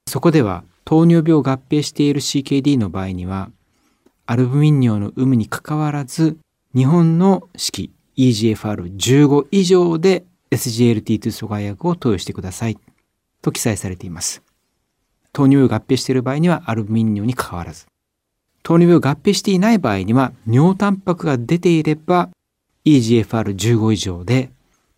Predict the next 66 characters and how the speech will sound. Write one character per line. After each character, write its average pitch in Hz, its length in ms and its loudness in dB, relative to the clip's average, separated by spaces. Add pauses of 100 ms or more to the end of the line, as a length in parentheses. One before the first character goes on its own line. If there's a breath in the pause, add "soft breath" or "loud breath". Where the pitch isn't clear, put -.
エ 135 100 -4
ス 120 140 -6
ジ 110 140 -2
ー 107 40 0
エ - 40 -4
ル 95 60 -10
テ 107 100 -6
ィ - 20 -6
ー 101 40 -8
ツ - 140 -14
ー - 20 -14
阻 101 40 -10
害 95 80 -8
薬 95 260 -8
を 151 140 -2
積 - 240 -12
極 - 200 -12
的 - 220 -12
に 147 140 -4
考 - 140 -10 (120)
え 92 60 -6
て 87 80 -12
く - 80 -18
だ 87 100 -12
さ - 140 -8
い 117 80 -4
と - 140 -20 (440)
な 98 120 -10
っ - 20 -16
て 98 140 -12
い 90 40 -10
ま - 120 -10
す。 - 200 -6 (1300)
糖 165 160 4
尿 175 100 6
病 175 140 6
を 151 60 6
合 135 160 -2
併 160 200 2
し 156 80 -6
て 160 100 2
い 156 100 4
な 175 180 4
い、 101 160 0 (720)
尿 151 300 2
タ 180 180 -4
ン 175 120 -2
パ 131 180 -4
ク - 160 -14
が 101 160 -6
な 131 220 0
い 131 160 0 (360)
シ - 180 -2
ー - 40 4
ケ 120 140 2
ー - 20 2
デ 101 100 -2
ィ 90 100 -4
ー - 100 -20
に 170 120 0
関 156 220 0
し - 100 -6
ま 139 100 -2
し - 80 -10
て - 120 -2
は、 120 220 0